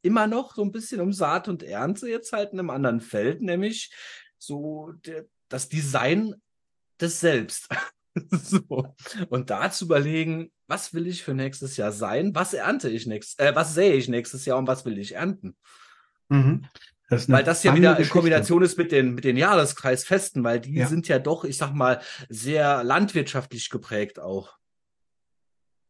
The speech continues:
Speaker 2: Ja, das ist, äh, gerade dann,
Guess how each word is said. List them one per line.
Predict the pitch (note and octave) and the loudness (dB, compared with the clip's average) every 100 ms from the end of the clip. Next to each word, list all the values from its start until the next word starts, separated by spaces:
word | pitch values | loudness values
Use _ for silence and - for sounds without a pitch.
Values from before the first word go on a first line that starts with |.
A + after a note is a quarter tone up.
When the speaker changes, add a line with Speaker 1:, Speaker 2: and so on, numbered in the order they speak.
| _ _ _ _ _ _ _ _ _ _ _ _ _ _ _ _ _ - | _ _ _ _ _ _ _ _ _ _ _ _ _ _ _ _ _ 4
Speaker 2:
Ja, | C#3 G#3+ | 4 6
das | C3+ A#2 | 2 0
ist, | C#3+ - | -4 -2
äh, | C#3+ A#2+ B2+ A#2 C#3 | -2 -2 -4 -6 -8
gerade | - A#3 D3+ | -6 -2 0
dann, | C#3 E3+ F#3 | 2 2 0